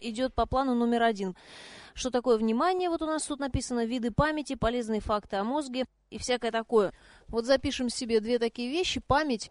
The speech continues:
и внимание. Вначале коротенькое и немножко смешное определение. Память — это входные ворота интеллекта.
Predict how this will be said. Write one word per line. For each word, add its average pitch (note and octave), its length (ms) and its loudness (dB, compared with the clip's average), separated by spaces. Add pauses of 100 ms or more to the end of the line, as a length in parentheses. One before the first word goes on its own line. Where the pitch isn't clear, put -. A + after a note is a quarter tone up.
(140)
и A#3+ 120 -4
внимание. A3+ 580 0 (680)
Вначале D#4 420 0 (140)
коротенькое D#4 800 2
и C4+ 180 -4
немножко A#3 440 -2
смешное A#3 400 -2
определение. G#3+ 580 0 (120)
Память — A#3+ 500 4
это C4 200 2
входные A#3 460 0
ворота A3 640 2
интеллекта. A#3 1040 -2